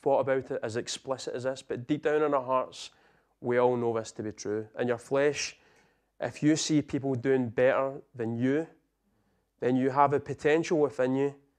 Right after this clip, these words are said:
to be envious of them. It's getting pretty quiet here, but it's true. Uh, you have a potential within you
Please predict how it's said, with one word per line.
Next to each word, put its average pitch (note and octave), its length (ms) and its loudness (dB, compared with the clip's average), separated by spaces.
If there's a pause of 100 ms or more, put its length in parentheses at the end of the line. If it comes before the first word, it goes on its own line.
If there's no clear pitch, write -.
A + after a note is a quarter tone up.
(280)
to A2+ 80 -12
be G#2+ 220 -4
envious A#2+ 440 -2
of B2 120 -4
them. B2+ 140 -12 (2000)
It's - 120 -20 (140)
getting - 160 -12
pretty - 180 -10
quiet A#2 380 -6
here, B2 160 -2
but G#2+ 160 -4
it's G2+ 180 -2
true. C3 340 2 (1200)
Uh, B2+ 220 6
you C3+ 140 2
have C#3+ 180 4
a D3 80 4
potential E3 560 6
within D3+ 360 4
you D3 240 4